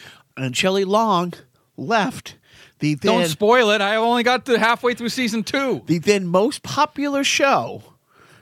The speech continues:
Speaker 1: 'cause she, you know, became
Speaker 2: She got the bug.
Speaker 1: she got the bug. And I, I'm not a hundred percent sure on this. She g-, she did a big feature,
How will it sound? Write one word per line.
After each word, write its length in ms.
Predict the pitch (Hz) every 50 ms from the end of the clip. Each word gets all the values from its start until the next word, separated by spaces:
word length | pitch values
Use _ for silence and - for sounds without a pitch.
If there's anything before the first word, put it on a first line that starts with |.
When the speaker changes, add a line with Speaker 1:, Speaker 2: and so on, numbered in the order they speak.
| _ _ _
Speaker 1:
'cause 340 | _ - 185 156 143 147 143
she, 460 | - - - 139 135 135 135 135 127 - _
you 100 | - - 107
know, 120 | 117 139
became 640 | 139 139 127 - - 127 110 110 113 117 123 127 120 - _ _
Speaker 2:
She 160 | - - 147
got 140 | 127 123 113
the 60 | 123
bug. 300 | 123 151 165 127 101 - _ _
Speaker 1:
she 240 | - - - 131
got 260 | 117 139 135 131 131 -
the 80 | 160
bug. 320 | 143 - 220 226 180 - - -
And 180 | 156 160 156 151 -
I, 240 | 151 143 - - - - - - - 160 - -
I'm 200 | 139 180 254 302
not 180 | 403 392 330 285
a 40 |
hundred 340 | 262 208 226 233 214 214 208
percent 380 | - 208 - - 208 175 170 151
sure 600 | - - - - 220 196 175 139 107 98 87 - - _ _ _ _ _ _ - -
on 280 | 143 127 120 120 120
this. 360 | 113 - 98 101 - - - - _ _ - - - _ _ _ _ _ _ - _ _ _ _ _
She 320 | - - - - 180 180 156
g-, 100 | 151 180 -
she 200 | - - 190 175
did 160 | 202 240 269
a 60 | 240
big 260 | 190 254 254 226 -
feature, 580 | - - 285 294 277 240 - - 110 - -